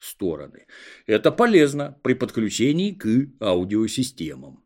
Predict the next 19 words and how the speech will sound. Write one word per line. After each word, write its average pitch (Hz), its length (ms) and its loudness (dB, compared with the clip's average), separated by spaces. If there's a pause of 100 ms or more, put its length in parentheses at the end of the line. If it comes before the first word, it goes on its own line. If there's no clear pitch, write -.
(120)
Именно 214 600 4
в 104 220 2
играх 127 420 4
потенциал 156 600 4
данного 131 440 4
телевизора 101 480 0
по 110 280 2
звуку 123 720 2
раскрывается 104 1080 2
полностью. 87 1200 -2 (220)
Пара 175 380 4
динамиков 131 880 2
по 107 140 -2
восемь 120 500 0
ватт 107 400 -4
каждый 135 580 2
орут, 156 520 4 (220)
как 113 340 0
умалишённые. 92 1080 -6